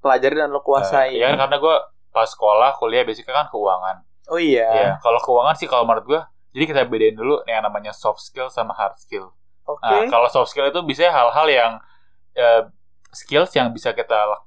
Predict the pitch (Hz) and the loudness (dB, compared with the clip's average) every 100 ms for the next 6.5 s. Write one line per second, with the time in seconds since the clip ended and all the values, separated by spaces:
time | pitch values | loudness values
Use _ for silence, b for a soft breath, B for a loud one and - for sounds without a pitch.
0 | - 120 107 113 110 110 107 113 107 104 | -20 -20 -10 -8 -4 -2 -2 -4 -4 -6
1 | 98 - 98 110 127 - - - 107 110 | -8 -8 -6 -6 -12 -20 -12 -8 -4 -2
2 | - 120 117 113 - 104 - - 104 101 | -2 -6 -12 -12 -18 -20 -20 -16 -10 -10
3 | 104 101 101 127 120 85 - - 135 120 | -10 -18 -10 -2 -2 -2 -12 -12 -8 -6
4 | 120 117 113 123 131 143 139 120 107 101 | 0 0 2 2 2 2 2 0 -4 -4
5 | 117 98 104 107 156 143 113 113 - 160 | -2 -2 -4 -4 0 2 2 2 -2 -6
6 | 175 123 107 107 | -2 0 2 2